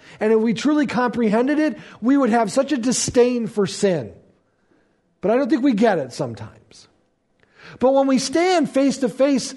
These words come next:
with Christ at his return, okay? Face to face with the Lord,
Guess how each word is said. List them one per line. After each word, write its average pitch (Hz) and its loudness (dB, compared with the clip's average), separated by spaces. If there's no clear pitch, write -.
with 233 -2
Christ 254 0
at 208 2
his 196 0
return, 185 -2
okay? 220 0
Face 311 4
to 262 -6
face 262 2
with 226 -4
the 220 4
Lord, 190 4